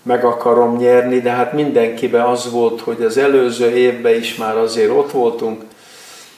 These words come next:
próbáljunk meg mindent. Ugye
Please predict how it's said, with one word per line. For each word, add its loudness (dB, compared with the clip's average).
próbáljunk -2
meg -4
mindent. -4
Ugye 0